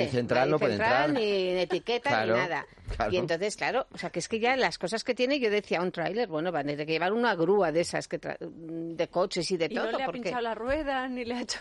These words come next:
Speaker 3: <laughs> con una tijera así, ni
Speaker 1: Pues, hombre, no lo
Speaker 3: <laughs> le ha
Speaker 1: sé,
Speaker 3: dañado
Speaker 1: pero
Speaker 3: todo
Speaker 1: vamos,
Speaker 3: el
Speaker 1: que ahí están. Y, ojo,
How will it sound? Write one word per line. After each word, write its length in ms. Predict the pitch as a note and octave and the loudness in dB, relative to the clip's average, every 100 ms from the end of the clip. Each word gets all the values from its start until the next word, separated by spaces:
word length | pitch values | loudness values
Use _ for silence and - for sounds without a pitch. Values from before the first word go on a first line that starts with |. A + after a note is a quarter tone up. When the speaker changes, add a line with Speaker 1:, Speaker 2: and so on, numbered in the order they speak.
| - | -2
Speaker 3:
<laughs> 100 | - | 0
con 140 | C4+ | 0
una 220 | C#4 C4+ | 2 0
tijera 420 | C4 A#3 C4+ B3+ | 0 -2 0 0
así, 180 | A#3+ C4+ | 0 -2
ni 240 | C#4+ B4+ A#4+ | -4 -4 -4
Speaker 1:
Pues, 200 | E3 - | -6 -2
hombre, 240 | - G#3 F3+ | 0 2 2
no 120 | E3 | 2
lo 100 | F#3 | 2
Speaker 3:
<laughs> 0 | |
le 60 | |
ha 60 | - | 2
Speaker 1:
sé, 60 | - | 0
Speaker 3:
dañado 180 | B3 | 0
Speaker 1:
pero 160 | A#3 F3+ | 0 0
Speaker 3:
todo 20 | D3+ D3+ | 0 0
Speaker 1:
vamos, 160 | A#3+ | 0
Speaker 3:
el 60 | A#3 | 0
Speaker 1:
que 80 | D#3+ | 0
ahí 180 | D3+ F3+ | 0 -2
están. 380 | F#3 G#3 A#3 D#3 | -2 -4 -4 -6
Y, 120 | D3+ | -6
ojo, 320 | F3+ - A#3 | -4 -2 -2